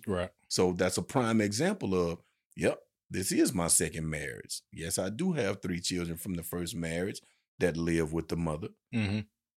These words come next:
Speaker 2: Yes, I do have three children in my new marriage that live with me.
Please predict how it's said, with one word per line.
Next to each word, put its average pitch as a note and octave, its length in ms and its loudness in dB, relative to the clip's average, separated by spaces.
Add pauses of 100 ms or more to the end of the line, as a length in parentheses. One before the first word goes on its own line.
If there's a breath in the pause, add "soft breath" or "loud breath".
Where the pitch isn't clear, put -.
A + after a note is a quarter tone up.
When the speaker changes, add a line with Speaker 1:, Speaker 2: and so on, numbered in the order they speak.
(140)
Speaker 2:
Yes, F2+ 300 0
I F2+ 120 4
do F#3 280 0
have F2 340 0
three F2 220 0
children E2 420 0
in D#2 60 -2
my D#2 140 -2
new F2 200 0
marriage D#2+ 420 0
that D#2+ 120 0
live E2+ 240 0
with D#2 160 -6
me. E2+ 320 -4